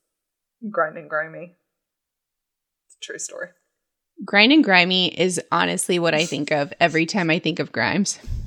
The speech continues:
Speaker 1: I do too. <laughs> I do too. Anyway,
Speaker 2: And
Speaker 1: if,
Speaker 2: I always
Speaker 1: if y'all
Speaker 2: wanna
Speaker 1: are
Speaker 2: tweet it.
Speaker 1: unaware,
Speaker 2: I always
Speaker 1: if
Speaker 2: wanna
Speaker 1: you're
Speaker 2: tweet it,
Speaker 1: unaware of
Speaker 2: and
Speaker 1: what
Speaker 2: I'm
Speaker 1: we're
Speaker 2: like,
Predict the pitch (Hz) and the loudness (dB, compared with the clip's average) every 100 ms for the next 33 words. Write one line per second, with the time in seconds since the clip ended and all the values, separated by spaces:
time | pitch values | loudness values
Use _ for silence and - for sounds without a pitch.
0 | - - _ - - - - - 269 320 | -12 -16 _ -20 -20 -20 2 10 10 12
1 | 381 440 403 - - 233 247 226 - - | 10 12 12 10 4 2 -2 -6 -10 -14
2 | - - - - _ _ _ - 214 160 | -20 -20 -20 -20 _ _ _ -8 -6 -4
3 | 156 202 494 202 285 302 214 196 196 233 | -2 -4 0 4 6 8 8 6 10 12
4 | 254 220 190 269 254 254 254 247 247 254 | 12 12 12 12 12 12 12 12 10 6
5 | 240 - _ _ _ _ _ - 320 427 | 2 -8 _ _ _ _ _ 8 10 12
6 | 415 453 453 - 415 440 415 277 294 320 | 12 12 12 12 12 12 12 12 12 12
7 | 277 285 | 12 12